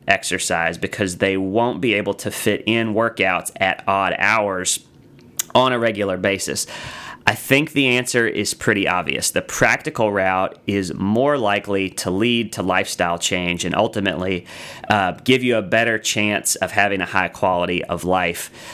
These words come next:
The chrono exercise route will lead most people to quit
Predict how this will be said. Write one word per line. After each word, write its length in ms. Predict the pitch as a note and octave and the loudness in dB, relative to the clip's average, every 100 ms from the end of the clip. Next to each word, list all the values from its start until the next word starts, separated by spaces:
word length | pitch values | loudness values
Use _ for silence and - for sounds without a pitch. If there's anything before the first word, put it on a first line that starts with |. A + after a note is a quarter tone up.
| - - | -16 -8
The 140 | - G2+ | -2 -2
chrono 480 | - C#3+ D#3 D3 | 2 2 2 2
exercise 720 | G2+ G2+ - - F#2 F2 F2+ - | 2 0 -2 -4 -2 0 -2 0
route 320 | F2 F2+ - | 0 0 -2
will 240 | F#2 G2 | -2 -2
lead 340 | G2+ A2+ A2 F2 | 0 0 0 0
most 440 | G#2+ B2 D3 - | 0 2 0 -4
people 380 | - A2+ - F#2+ | 0 0 0 -4
to 200 | - - | -4 -8
quit 640 | - - - E3 G#2 - | -6 -6 2 2 2 -2